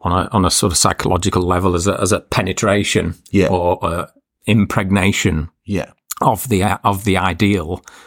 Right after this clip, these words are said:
Speaker 1: of the pure, is a necessary state of recognition of the world as it is.
Speaker 2: So you wouldn't read it as a poem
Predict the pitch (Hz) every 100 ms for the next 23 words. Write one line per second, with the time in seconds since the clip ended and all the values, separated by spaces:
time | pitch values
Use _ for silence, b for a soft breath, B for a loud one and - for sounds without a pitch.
0 | B B 123 - 101 - 120 117 87 87
1 | 101 - _ _ - 123 123 120 117 127
2 | - 117 - 120 110 107 104 98 - _
3 | _ _ _ _ _ _ _ _ _ _
4 | _ _ _ _ - - - 123 95 -
5 | - - _ _ _ _ - 95 95 -
6 | - 107 104 - 107 107 - 92 90 90
7 | 95 - - _ _ _ _ _ 110 110
8 | 101 101 92 95 92 107 92 71 - _
9 | _ _ _ - 117 117 123 120 110 101
10 | 95 110 107 87 92 - _ _ - 87
11 | 82 85 - - _ - - - 95 90
12 | 82 -